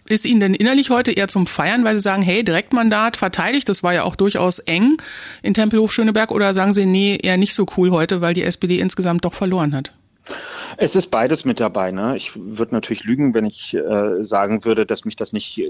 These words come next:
Speaker 2: gefreut hat gestern Abend mit dem Direktmandat, zumal die Verluste bei mir bei der Erststimme doch wirklich recht gering sind. Aber am Ende bin ich eben auch Generalsekretär meiner Partei und schaue auf das Gesamtergebnis.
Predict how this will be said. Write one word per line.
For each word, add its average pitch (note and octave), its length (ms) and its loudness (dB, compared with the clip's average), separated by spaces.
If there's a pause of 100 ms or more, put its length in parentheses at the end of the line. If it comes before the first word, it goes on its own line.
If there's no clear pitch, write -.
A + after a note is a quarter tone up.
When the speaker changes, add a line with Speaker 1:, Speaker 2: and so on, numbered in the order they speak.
(100)
Speaker 2:
gefreut - 360 -2
hat D3+ 160 -2
gestern A2 380 -2
Abend G2 320 -2
mit A2 140 -6
dem A2 100 -6
Direktmandat, G#2+ 800 -2
zumal G2+ 340 -8
die G2+ 100 -12
Verluste G#2 600 -4 (580)
bei G#2 120 -6
mir G#2 180 -4
bei G2+ 120 -2
der G2+ 180 -2
Erststimme G#2+ 720 -2 (140)
doch B2 380 -6 (120)
wirklich A2+ 420 -4
recht - 240 -4
gering A#2+ 380 0
sind. B2 500 0
Aber G#2 220 -2
am G#2 180 -2
Ende G#2 220 -6
bin A2 120 -6
ich G2+ 100 -8
eben G2+ 120 -6
auch - 140 -8
Generalsekretär G2 800 -6
meiner G2+ 240 -6
Partei G2 400 -4
und G2 120 -6
schaue G2 140 -2
auf F#2+ 100 -4
das - 200 -8
Gesamtergebnis. G#2 920 -4